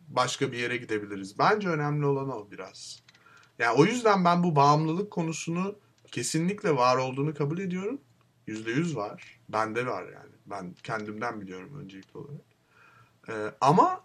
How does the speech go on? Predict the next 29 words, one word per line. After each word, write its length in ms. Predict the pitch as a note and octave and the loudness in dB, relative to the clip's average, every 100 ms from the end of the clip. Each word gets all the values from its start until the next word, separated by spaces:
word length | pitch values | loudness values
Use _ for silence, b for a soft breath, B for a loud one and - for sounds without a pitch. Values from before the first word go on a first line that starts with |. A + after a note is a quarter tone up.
| - | -8
bunu 400 | C3 C#3 G3 G#3 | -2 2 2 4
nasıl 400 | A#3+ - G#3+ D#3+ | 4 4 0 4
verimli 460 | D3 C#3+ D3 D3 | 4 4 4 2
bir 120 | C3+ B2+ | 0 0
hale 380 | B2 B2 B2 | 2 0 -2
dönüştürebilirim 720 | A#2 A2 - - A2 G#2+ G2+ F#2 | -8 -10 -10 -8 -6 -6 -8 -10
kendim 420 | - A#2+ B2 C3+ | -4 -2 -2 -4
için? 280 | C3+ - - - | -6 -12 -16 0
Herkesin 560 | C#3+ F3 F3 D3+ D3 | 4 4 4 2 2
zaten 420 | C#3 C3+ C#3 B2+ A2+ | 2 2 0 -4 -2
dengesi 420 | A2+ A#2 A2+ C#3 | -4 -4 -8 -6
de 80 | A2 | -8
farklı. 380 | F#2+ - _ - - | -8 -12 _ -14 -14
Bir 80 | G2 | -10
de 60 | G#2 | -6
o 140 | G#2 | -4
var. 320 | F#2 D#2 - _ _ _ _ _ - | -6 -12 -20 _ _ _ _ _ -16
Yani 280 | - - G#2+ | -14 -12 -10
benim 240 | A2+ A#2 | -10 -10
için 340 | - A2+ A2 - b b b b _ | -8 -8 -10 -16 b b b b _
bağımlılık 560 | G#2+ G#2+ G#2 G2 E3+ - | -6 -4 -6 -6 -6 -4
belli 240 | G#2+ A2+ | -6 -6
bir 60 | A2 | -6
noktadan 400 | G#2 - A2 A2 | -8 -8 -10 -8
sonra 260 | - C#3+ | -6 -2
rahatsızlık 580 | C3 A#2+ A#2+ A#2 A2+ B2 | 0 0 -2 -8 -10 -8
veren 300 | A2+ F#2+ F#2 | -8 -8 -12
bir 60 | - | -14
şeydir. 460 | G#2+ C3 - - | -12 -12 -14 -16